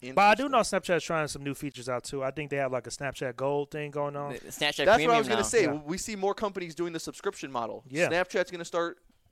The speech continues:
Speaker 2: charging for subscription as well as Netflix. Well, no,
Speaker 1: Mm-hmm.
Speaker 2: Netflix not. I
Speaker 3: No.
Speaker 2: guess Netflix is starting the ads. They're gonna start putting
Speaker 3: Yeah,
Speaker 2: ads.
Speaker 3: yeah,
Speaker 1: Yeah.
Speaker 3: Netflix is gonna have a half off price, but they're gonna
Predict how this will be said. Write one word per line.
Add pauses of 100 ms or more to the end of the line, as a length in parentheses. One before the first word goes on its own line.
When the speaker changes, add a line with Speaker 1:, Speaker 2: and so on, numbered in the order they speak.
Speaker 2:
charging
for
subscription
as
well
as
Netflix. (180)
Well,
no,
Speaker 1:
Mm-hmm.
Speaker 2:
Netflix
not. (220)
I
Speaker 3:
No.
Speaker 2:
guess (180)
Netflix
is
starting
the
ads.
They're
gonna
start
putting
Speaker 3:
Yeah,
Speaker 2:
ads.
Speaker 3:
yeah,
Speaker 1:
Yeah.
Speaker 3:
Netflix
is
gonna
have
a
half
off
price, (140)
but
they're
gonna